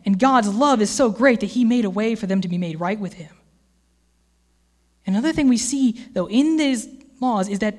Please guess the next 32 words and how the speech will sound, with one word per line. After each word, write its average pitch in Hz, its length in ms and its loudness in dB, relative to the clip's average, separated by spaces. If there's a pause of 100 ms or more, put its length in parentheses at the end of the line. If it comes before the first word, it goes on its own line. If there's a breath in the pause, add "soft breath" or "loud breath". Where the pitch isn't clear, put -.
(260)
sin - 480 -4
has 277 200 2
to 208 60 -6
be 196 80 -2
paid 320 280 -4
for, 180 160 -4
and 190 100 0
the 190 40 -2
price 240 400 -6
is 208 180 -8
not 262 240 -2 (240)
cheap. - 400 -4 (540)
It - 160 -12
ha-, 320 280 -4
it, 226 120 -2 (100)
it 220 140 -2
requires 220 400 0
a 175 60 -2
life. 240 520 -8 (1200)
And 208 120 2
God, 277 340 2
in 254 120 4
his 240 200 2 (120)
love, 262 400 4
did 240 120 4
not 247 200 4
ask 285 260 0
for 240 120 -2
the 208 80 -2
people 233 240 -2
of 190 80 0
Israel 190 500 -2